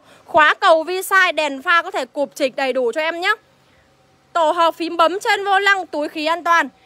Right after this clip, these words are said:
cửa sổ trời toàn cảnh luôn các bác nhé. Sấy sưởi kính, sấy sưởi ghế, điều hòa tất nhiên phải là auto tự động rồi. Màn hình giải trí, túi khí an toàn. Bốn trăm ba mươi tám triệu, chốt trực tiếp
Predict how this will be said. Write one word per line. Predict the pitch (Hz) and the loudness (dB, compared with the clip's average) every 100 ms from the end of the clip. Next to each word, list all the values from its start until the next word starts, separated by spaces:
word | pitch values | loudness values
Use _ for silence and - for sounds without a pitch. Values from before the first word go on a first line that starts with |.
| _ - | _ -6
cửa | 370 294 - | 0 0 0
sổ | 359 277 | -2 0
trời | 339 302 | 0 -2
toàn | 285 294 277 | 0 -2 -2
cảnh | 285 247 262 | -6 -6 -2
luôn | 339 339 | 0 0
các | 359 | -2
bác | 381 | -4
nhé. | 403 427 440 _ _ | -2 -6 -6 _ _
Sấy | - 311 370 | -2 -2 0
sưởi | - 392 | 0 0
kính, | - 294 285 403 | 0 -4 -6 -6
sấy | - 294 349 | -4 -4 -2
sưởi | 403 269 | -2 -2
ghế, | 262 262 311 | -2 -2 -2
điều | 311 285 285 | 0 0 2
hòa | 302 277 269 | 2 2 2
tất | 392 - | -2 -2
nhiên | 349 349 | -2 -2
phải | 330 247 | -2 -4
là | 226 | 0
auto | 311 330 330 349 330 302 | 2 2 0 -2 -2 0
tự | |
động | 294 254 | 0 0
rồi. | 262 320 302 - _ - _ _ | 4 4 4 -2 _ -20 _ _
Màn | 311 349 359 | 0 2 2
hình | 381 330 294 | -2 -2 0
giải | 311 240 | 0 -2
trí, | 277 277 | -6 -6
túi | 302 285 | -2 -2
khí | 311 294 | -2 -2
an | 311 339 | -2 0
toàn. | 339 330 269 _ _ _ _ | 2 2 0 _ _ _ _
Bốn | 330 330 440 - | 4 4 2 -4
trăm | 508 453 453 | -2 -2 0
ba | 427 415 | 0 0
mươi | 403 | -2
tám | - 302 370 | -4 -4 -4
triệu, | 415 359 - | -2 -2 -4
chốt | - 508 - | -6 -6 -4
trực | 381 269 | -8 -8
tiếp | - | -10